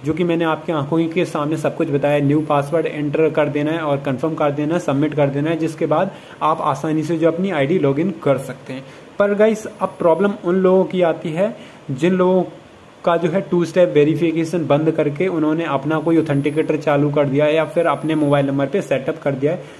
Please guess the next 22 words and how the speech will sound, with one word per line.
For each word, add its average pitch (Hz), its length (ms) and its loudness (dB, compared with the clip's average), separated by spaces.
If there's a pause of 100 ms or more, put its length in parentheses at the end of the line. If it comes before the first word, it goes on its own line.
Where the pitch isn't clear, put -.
(120)
तो 208 100 6
वो 151 240 2
किस 202 280 -2
तरह 190 200 4
से 190 160 -2
इस 185 140 -6
चीज़ 190 220 -4
को 202 120 -2
जो 180 100 0
है 180 140 2
bypass 151 440 0
कर 175 140 2
सकते 180 300 -4
हैं, 175 100 0
जिसके 160 280 -6
लिए 180 140 2
मैंने 170 220 0
आपको 160 300 -2
दो 147 220 2
options 160 460 0
बताए 143 320 2
थे। 170 220 -4